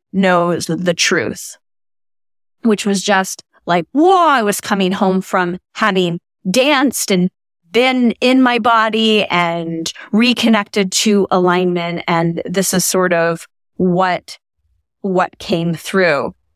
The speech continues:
And in, in playing with this, the other piece was when I really broke out what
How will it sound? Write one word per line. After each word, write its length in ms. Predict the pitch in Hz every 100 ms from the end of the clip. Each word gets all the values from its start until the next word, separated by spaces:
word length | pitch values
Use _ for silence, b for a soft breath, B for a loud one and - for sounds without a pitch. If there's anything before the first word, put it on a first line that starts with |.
| _
And 580 | 208 202 190 185 185 180 - _ _ _ _ _ -
in, 380 | 226 208 202 - _ _ 220
in 340 | 196 190 190
playing 540 | - 240 254 269 254
with 220 | 208 190 175
this, 440 | 160 170 - -
the 140 | 202 185
other 260 | 196 196 190
piece 500 | - 220 196 190 -
was 680 | 185 175 165 170 170 180 - _ b
when 220 | 202 185
I 260 | 165 165 180
really 440 | 185 208 208 208
broke 380 | 180 185 180 - -
out 440 | 190 175 180 180 - _ _ _ - - - _ _
what 500 | 214 190 185 180 -